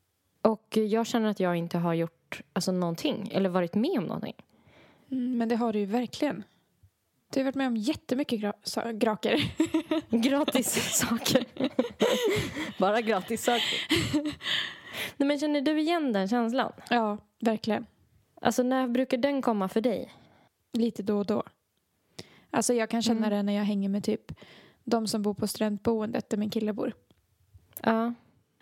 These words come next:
Speaker 2: Alla de utbildar ju sig till någonting.
Speaker 1: Ja.
Speaker 2: Och är jättemycket yngre än mig. Och jag stampar på, på ett jobb som jag har jobbat med, alltså, på något
Speaker 1: Mm.
Speaker 2: sätt sedan jag gick ut gymnasiet.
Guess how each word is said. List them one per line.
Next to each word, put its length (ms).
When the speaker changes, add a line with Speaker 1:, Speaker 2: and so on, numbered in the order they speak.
Speaker 2:
Alla 240
de 200
utbildar 400
ju 100
sig 160
till 120
någonting. 360
Speaker 1:
Ja. 260
Speaker 2:
Och 120
är 40
jättemycket 580
yngre 180
än 100
mig. 200
Och 140
jag 600
stampar 420
på, 340
på 140
ett 120
jobb 300
som 180
jag 80
har 60
jobbat 280
med, 240
alltså, 360
på 240
något 120
Speaker 1:
Mm. 300
Speaker 2:
sätt 360
sedan 200
jag 100
gick 140
ut 200
gymnasiet. 580